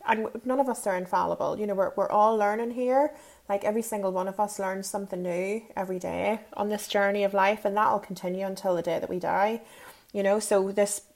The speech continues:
this person that you need to forgive in your life, or that you want to be able to forgive, or that you should be forgiving in order to move on, you know, they're in the same position. They just don't know any better. That's the best that they know how to do,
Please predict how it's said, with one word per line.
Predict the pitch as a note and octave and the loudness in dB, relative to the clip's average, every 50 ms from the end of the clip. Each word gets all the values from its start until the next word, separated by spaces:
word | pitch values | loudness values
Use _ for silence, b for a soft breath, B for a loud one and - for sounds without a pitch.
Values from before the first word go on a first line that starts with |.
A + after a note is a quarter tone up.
| - - | -12 -8
this | - G3+ F#3+ G3 G3 - | -4 -2 0 0 0 0
person | - - G3 F#3+ F#3+ - - - G3 | 0 0 2 2 0 -2 -4 -4 -2
that | F#3 - | -2 -2
you | - F#3 F#3+ G3+ | -2 -2 -2 0
need | G#3+ G#3 G#3 | 0 -2 -2
to | - G3+ | -4 -6
forgive | - G#3 G3+ G#3 G3+ G3 | -6 -4 -2 -2 -2 -2
in | F#3+ F#3 | -2 -4
your | F#3+ F#3 G3 G3+ | -2 0 2 4
life, | G#3 G#3+ G#3+ G#3+ G#3+ | 4 4 4 2 0
or | G3+ | -2
that | F3+ F3+ - - | -4 -4 -4 -6
you | G3 | -4
want | F#3 F#3 G3 G3+ - | -2 -2 -2 -2 -2
to | G#3 | -6
be | - A3 A3 | -4 -2 -2
able | A3 A3 G#3+ | -2 -2 -4
to | - - | -10 -10
forgive, | - - G#3+ A3 G#3+ G#3 G#3 G#3 G#3 - - B B B B B B B B B B B B B B _ _ _ _ _ _ _ _ - | -10 -6 -2 2 4 4 4 4 2 -6 -16 B B B B B B B B B B B B B B _ _ _ _ _ _ _ _ -4
or | - F#3+ | -2 -2
that | F3+ - - | -2 -2 -4
you | G3 | -8
should | - - - A#3+ G#3 G#3 A3 G#3 - - | -10 -4 2 4 4 4 4 0 0 0
be | A#3+ A#3 A#3 | 2 2 2
forgiving | A3+ - - A3 - G#3+ G#3 G#3+ G#3 G3+ | 0 -2 -4 0 0 0 2 2 0 -2
in | G3 F#3+ | -2 0
order | F3+ F#3 F3+ F#3 | 0 -2 -2 -2
to | F#3 - - G3 | -6 -10 -10 -8
move | F#3 F#3 F#3 F3+ | -6 -6 -6 -4
on, | F#3 F3+ F#3 F#3+ G3+ G#3+ A3+ A3 B B B B B B B | -4 -2 -2 0 0 -2 -2 -4 B B B B B B B
you | B G3+ | B -2
know, | F#3+ F#3 | -2 0
they're | F#3+ F#3+ F#3+ G3+ G#3 | 2 2 4 2 2
in | G#3 | 0
the | G3 | -2
same | F#3+ - F#3+ F3+ F3+ F3 | -6 -6 -4 -4 -4 -4
position. | F3+ F3+ F3+ F3 F3+ - - G3+ G3 F#3+ | -4 -4 -4 -6 -6 -4 -6 -6 -4 0
They | G3 F#3+ F#3+ G3 | 2 2 2 2
just | G3 G3 F3+ - | 0 -4 -8 -6
don't | - F#3+ F3+ F3 - | -4 -2 -2 -2 -2
know | - F3 F3 F3 F3 F3+ F#3 G3 F#3+ - - _ - | -2 -2 0 0 0 0 -2 -2 -4 -10 -18 _ -8
any | - F3+ F3+ F3+ | -6 -4 -2 -2
better. | F3+ - - F3+ - F#3+ G3 - - - _ _ - | -2 0 0 0 0 0 -2 -4 -6 -12 _ _ -4
That's | F#3+ F#3 F#3 - - | -4 -4 -4 -4 -4
the | G3 | 0
best | F#3+ F#3+ F#3+ F#3 - | 2 2 2 0 -2
that | - F3+ | -10 -8
they | - F3+ F3+ | -4 -4 -4
know | F3 E3+ E3+ | -2 -4 -4
how | E3+ F3 E3 | -4 -2 -2
to | E3 E3 | -2 -4
do, | E3 E3 E3 E3 E3 F3+ | -4 -2 -2 0 0 -2